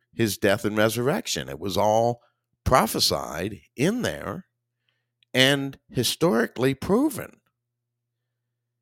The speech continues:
And yet we still have people who don't believe he was the Son of God. And there might be people who believe he's the Son of God,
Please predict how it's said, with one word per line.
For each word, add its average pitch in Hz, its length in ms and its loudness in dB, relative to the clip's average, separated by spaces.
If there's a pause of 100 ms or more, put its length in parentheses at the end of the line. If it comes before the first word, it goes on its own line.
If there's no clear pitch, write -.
(160)
And 127 200 2
yet 135 300 0
we 131 160 0
still 135 760 0 (1400)
have 131 260 0
people 156 380 2
who 120 100 4
don't 110 260 2
believe 104 460 2
he 120 100 0
was 104 220 0
the 95 80 -2
Son 98 260 0
of 78 140 -6
God. 80 480 -8 (800)
And 139 180 4
there 127 120 4
might 123 260 2
be 117 120 2
people 110 360 2
who 113 140 2
believe 107 400 4
he's 101 240 -4
the 90 80 -2
Son 98 240 0
of 73 100 -10
God, 95 560 -6